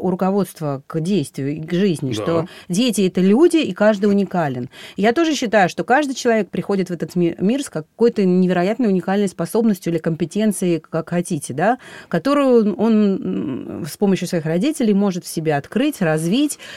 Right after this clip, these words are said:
Speaker 1: и этим принести пользу людям, обществу и самому себе. Как и распознать это в нем? Как найти это золотое с-, зернышко, которое вот действительно не задавить какими-то другими нашими представлениями о том, что полезно ребенку, а именно его вот этот дар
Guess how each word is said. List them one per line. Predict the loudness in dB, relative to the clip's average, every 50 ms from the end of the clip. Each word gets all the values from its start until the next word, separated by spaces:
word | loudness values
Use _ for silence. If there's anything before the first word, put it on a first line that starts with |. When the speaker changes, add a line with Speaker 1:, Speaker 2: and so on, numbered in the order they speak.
| -18 -6 -2
Speaker 1:
и | 0 2 2 2
этим | 2 2 2 0 2 2 0 0
принести | 0 0 0 0 -2 0 -2 -4
пользу | -2 2 2 2 2 2 0 0
людям, | 2 2 2 2 2 2 2 2 2 0
обществу | 0 -2 -4 -6 -6 -6 -4 -2 0 0
и | 0
самому | -2 -2 -4 -2 -2 0 0 -2
себе. | -2 -4 -6 -6 -4 -4 -6 -8 -10 -14 -20 -20 -20 -20 -20 -10 -2
Как | 0 0 2 2
и | 2
распознать | 0 0 2 2 2 2 4 2 2 2 0 -2 -4
это | -8 -8 -8 -8
в | -6 -6
нем? | -6 -4 -6 -8 -10 -14 _ _
Как | 0 0 0 2 2
найти | 2 2 0 0 0 -2 -2 0
это | 0 -2 -2
золотое | 0 0 0 0 0 0 0 0 2 2 2 0
с-, | -2 -4 -6 -6
зернышко, | -2 0 2 2 4 4 4 4 2 2 0 -4 -6 -6 -6 -8 -14 -20 -8
которое | -6 -6 0 2 4 4 4 4 2
вот | 0 -2
действительно | -2 -4 -2 -2 -4 -4 0 0 2
не | 2 4 2
задавить | 2 2 2 4 4 4 4 2 0 -2
какими-то | -4 -4 0 2 2 2 2 0 -2
другими | -2 -2 0 0 2 2 4
нашими | 4 4 2 0 0 -2 -4 -4
представлениями | -4 -6 -6 -4 -2 0 0 0 2 0 -2 -2
о |
том, | -4 -6 -6
что | -4 -6 -4
полезно | -2 -2 -2 0 -2 -2 -2 -4
ребенку, | -4 -4 -2 0 2 4 4 2 2 2 -2 -2 -2
а | -2 0 0
именно | 2 2 2 2 4 2
его | 2 2 2 0 0 0 2 4 4 4 4 2
вот | 0 0 0 -2
этот | -2 -4 -4 -4 -2 0
дар | 0 2 2 0 -2 -6